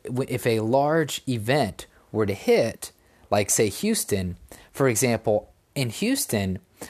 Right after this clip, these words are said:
if there was a big quarantine, I'm better off in Houston than I am in Taipei, I believe. I could be wrong. Here's why. Because I know places to go.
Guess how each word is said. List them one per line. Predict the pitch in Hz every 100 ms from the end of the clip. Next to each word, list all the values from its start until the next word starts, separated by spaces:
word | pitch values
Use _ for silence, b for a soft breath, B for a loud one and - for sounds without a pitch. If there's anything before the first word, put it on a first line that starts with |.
| B B B _
if | 135
there | 135 165
was | 135
a |
big | 120 120 -
quarantine, | - 190 190 - 113 98 98 110 b b -
I'm | 185
better | 170 147 127
off | 160 143 -
in | 127 110
Houston | - 175 - 131 123
than | 117
I | 113
am | 110 110 110 107 104 - -
in | 120 113
Taipei, | 107 101 175 165 92 - -
I | -
believe. | 117 131 151 120 - -
I | 107
could | - 120
be | 113
wrong. | 123 123 87 90 _ B B B B
Here's | - 113 104
why. | 151 180 107 110 - _ B B B B
Because | 110 117 131 120 113 104 - -
I | 160
know | 190 160
places | 151 - 113 104 98
to | 107
go. | 98 120 95 -